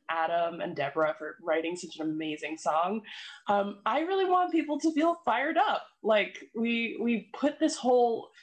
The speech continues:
story together and we told it with our full hearts and we put our everything into it. And then we end with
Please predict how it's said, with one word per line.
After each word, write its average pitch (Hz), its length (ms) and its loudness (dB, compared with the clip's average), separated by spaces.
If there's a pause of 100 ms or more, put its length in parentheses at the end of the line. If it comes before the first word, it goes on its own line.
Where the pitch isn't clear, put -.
(440)
story 269 520 2
together 185 440 4
and 190 240 0
we 196 80 -2
told 208 340 0
it 214 160 0
with 180 160 -4
our 151 140 -2
full 196 240 -2
hearts 170 440 -2
and 165 80 0
we 160 120 -2
put 175 160 -4
our 156 80 4
everything 175 380 -4
into 160 240 -2
it. 151 100 4
And 165 100 -2
then 165 100 -10
we 160 240 -8
end 175 360 -2
with 170 140 -10